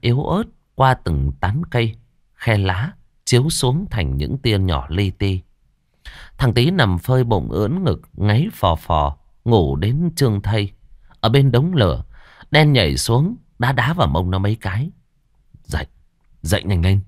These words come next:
Thằng Tý dụi mắt vươn vai, ngáp dài một tiếng. Nó ngơ ngác nhìn xung quanh, rồi hỏi một câu thừa thãi: "Ê... ê, trời đã sáng rồi ạ. Tao tưởng là vẫn tối." "Mày đó,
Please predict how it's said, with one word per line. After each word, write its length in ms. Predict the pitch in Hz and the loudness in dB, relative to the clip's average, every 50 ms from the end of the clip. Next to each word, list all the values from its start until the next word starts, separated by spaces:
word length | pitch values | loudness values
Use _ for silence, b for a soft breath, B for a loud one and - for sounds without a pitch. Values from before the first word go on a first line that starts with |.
| - _ - _ - - _ _ _ _ _ _ _ _ _ _ _ _ _ | -10 _ -20 _ -20 -20 _ _ _ _ _ _ _ _ _ _ _ _ _
Thằng 180 | - 127 113 | -2 -2 0
Tý 200 | 113 120 143 180 | 2 2 0 0
dụi 260 | 202 175 156 123 62 85 | 2 0 0 0 0 0
mắt 180 | 123 175 202 - - 131 | -2 -2 -2 -4 -4 0
vươn 260 | 127 135 131 120 113 | 2 2 2 2 0
vai, 280 | - 120 117 117 107 113 - - - | 0 0 -2 -2 -4 -6 -10 -10 -4
ngáp 320 | 131 143 180 202 165 - | 0 0 0 0 -2 -4
dài 220 | - - 87 73 69 | -2 0 0 0 0
một 200 | 67 69 69 67 - | -2 -4 -6 -4 -2
tiếng. 260 | 98 101 117 170 214 - b b b b b b b b b | -4 -2 -2 -4 -8 -10 b b b b b b b b b
Nó 100 | 175 175 | 2 2
ngơ 180 | 175 170 170 156 | 4 4 2 2
ngác 280 | 147 170 208 202 - | 2 0 -2 -2 -2
nhìn 280 | 127 107 98 95 90 80 | -2 0 0 2 0 0
xung 260 | - - - 139 131 | -2 -2 -2 -2 -2
quanh, 280 | 131 - 131 127 123 120 - - _ _ | 0 0 0 0 0 -2 -6 -10 _ _
rồi 300 | - - 104 95 87 87 | -4 -2 0 2 2 2
hỏi 220 | 85 82 90 78 67 | 0 0 0 -2 0
một 220 | 67 71 69 - | -2 -4 -4 -2
câu 140 | - 123 123 | -2 -2 0
thừa 300 | - - 110 87 73 69 69 | 0 0 -2 0 0 -2 -4
thãi: 340 | 85 95 87 113 160 185 - - _ _ _ _ _ _ _ _ _ _ | -4 -4 -4 -4 -4 -6 -10 -14 _ _ _ _ _ _ _ _ _ _
"Ê... 260 | 165 180 180 180 170 175 - _ _ _ _ _ _ _ _ _ _ _ | 2 2 2 2 0 -4 -10 _ _ _ _ _ _ _ _ _ _ _
ê, 160 | _ 127 156 160 - | _ -4 -4 -2 0
trời 240 | - 175 151 147 143 | 0 2 2 2 2
đã 160 | 127 113 117 | 0 -2 -2
sáng 400 | 139 - 160 156 151 165 180 196 | -2 -2 0 0 2 0 0 0
rồi 220 | 190 175 151 117 107 | 0 0 2 2 2
ạ. 200 | 117 101 67 50 - - _ _ _ _ _ _ _ _ _ _ _ _ _ - - - _ _ _ _ | 2 2 0 0 -4 -12 _ _ _ _ _ _ _ _ _ _ _ _ _ -20 -20 -20 _ _ _ _
Tao 200 | - 175 175 170 - | 0 2 2 2 2
tưởng 260 | 180 156 117 104 107 | 2 2 2 2 0
là 500 | 110 113 120 120 120 123 127 120 - - - _ | 2 2 2 4 4 4 4 2 0 -2 -6 _
vẫn 320 | - - 151 151 131 185 170 | -8 -4 -4 -2 -2 -2 -4
tối." 720 | - - 180 170 165 165 175 185 202 202 196 185 151 - - - - _ _ - - - _ - - | 0 2 4 4 6 6 6 4 2 0 -2 -4 -6 -8 -12 -16 -20 _ _ -20 -20 -20 _ -14 -8
"Mày 300 | - 71 71 67 64 64 | -6 -6 -4 -6 -6 -6
đó, 180 | 64 71 85 101 | -6 -4 -4 -4